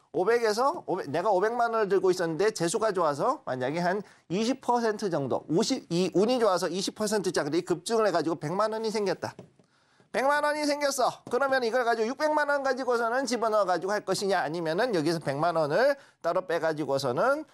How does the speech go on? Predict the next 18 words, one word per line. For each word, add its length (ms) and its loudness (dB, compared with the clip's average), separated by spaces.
계좌에다가 680 2
넣-, 180 -2
내 220 0
은행 280 -2
계좌에 300 2
넣어놓거나 420 0
아니면은 520 0
또 160 2
다른 240 0
계좌를 340 0
하나 140 -2
만들어가지고 560 -2
그 120 2
계좌를 380 0
키우는 460 -2
데 100 2
쓰든가. 640 0
네. 80 -16